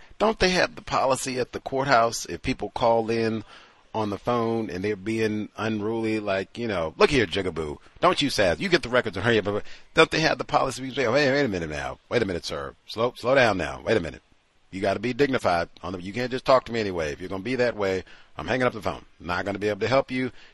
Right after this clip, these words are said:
You cannot abuse servants of the good state of Florida." Don't they have the policy where you can just, you know, hang up the phone if they call in and are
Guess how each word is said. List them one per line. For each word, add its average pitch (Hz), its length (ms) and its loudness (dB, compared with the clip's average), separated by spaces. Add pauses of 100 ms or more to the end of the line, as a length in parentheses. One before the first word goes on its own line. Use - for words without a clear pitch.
You 73 140 -14
cannot 90 420 -2
abuse 104 640 -8
servants 101 560 -6
of 76 140 -12
the 87 80 -14
good 101 160 -6
state 95 320 -4
of 85 260 -8
Florida." - 460 -6
Don't 113 160 -6
they 123 80 -4
have 113 120 0
the 113 60 -12
policy 117 400 -2
where 107 80 -12
you 110 80 -10
can 110 100 -10
just, 110 300 -8 (100)
you 123 120 -6
know, 85 240 -2 (220)
hang 113 180 0
up - 80 -8
the 113 80 -8
phone 110 260 -4
if 95 60 -10
they 107 120 -2
call 104 340 0
in 107 220 -4
and 92 200 -8
are 82 240 -8